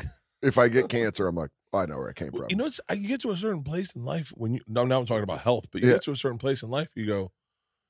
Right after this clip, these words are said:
Speaker 2: "Yeah, well, I am gonna die one day. So,
Speaker 1: So
Speaker 2: like, what's the deal?"
Speaker 1: So what's, what's the rush? In my twenties, and especially my early thirties, I was so afraid of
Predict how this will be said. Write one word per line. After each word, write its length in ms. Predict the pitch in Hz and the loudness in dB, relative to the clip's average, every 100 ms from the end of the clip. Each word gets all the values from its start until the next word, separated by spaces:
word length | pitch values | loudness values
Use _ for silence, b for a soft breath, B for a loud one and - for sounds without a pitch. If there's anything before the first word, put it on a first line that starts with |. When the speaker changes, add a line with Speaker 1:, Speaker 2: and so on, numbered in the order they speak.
| _ | _
Speaker 2:
"Yeah, 120 | 165 160 | -4 -2
well, 200 | 143 - - | -2 -4 -4
I 160 | 131 196 | -2 0
am 140 | 202 | 0
gonna 180 | 120 92 | -2 0
die 240 | 120 165 | 0 0
one 200 | 139 98 | -4 -6
day. 300 | 98 101 120 - _ _ _ _ _ _ _ _ _ _ _ - | -6 -6 -6 -12 _ _ _ _ _ _ _ _ _ _ _ -6
So, 160 | 123 | 0
Speaker 1:
So 40 | 123 | 2
Speaker 2:
like, 180 | 123 117 | 2 0
what's 180 | 151 - | -2 -2
the 100 | 135 | -2
deal?" 400 | 127 143 107 - | 0 -2 -6 -12
Speaker 1:
So 240 | - 110 | 0 2
what's, 600 | 110 104 107 110 - - - | 2 2 2 0 -2 -14 -10
what's 280 | 104 113 - | 0 0 2
the 120 | 117 | 2
rush? 300 | 110 107 - - | 4 4 0 -4
In 100 | 120 | 0
my 120 | 120 | 0
twenties, 680 | - 117 113 104 85 - - - _ | 0 -2 0 0 -4 -8 -14 -20 _
and 280 | 101 90 82 - | -4 -4 -8 -12
especially 360 | - 185 - | -6 -4 -2
my 60 | 101 | -2
early 300 | 85 92 85 | 0 0 -2
thirties, 380 | - 90 80 80 | -2 -4 -4 -6
I 40 | |
was 120 | 78 | -8
so 520 | - - 101 101 98 95 _ _ - | -6 0 2 4 2 -4 _ _ -6
afraid 600 | 92 - 85 82 90 85 | -4 -4 -4 0 0 -2
of 280 | 76 73 | -6 -10